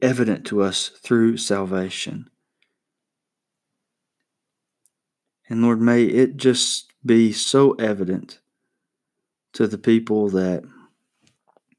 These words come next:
we come in contact with on a daily basis,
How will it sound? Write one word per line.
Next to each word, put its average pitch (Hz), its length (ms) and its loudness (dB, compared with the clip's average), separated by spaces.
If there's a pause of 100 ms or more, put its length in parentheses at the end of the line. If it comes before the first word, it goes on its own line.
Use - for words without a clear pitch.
(500)
we 113 140 -2
come 110 180 -2
in 95 140 -2
contact 107 560 -4
with 101 360 0
on 95 120 -8
a 90 40 -4
daily 104 340 0
basis, - 760 -12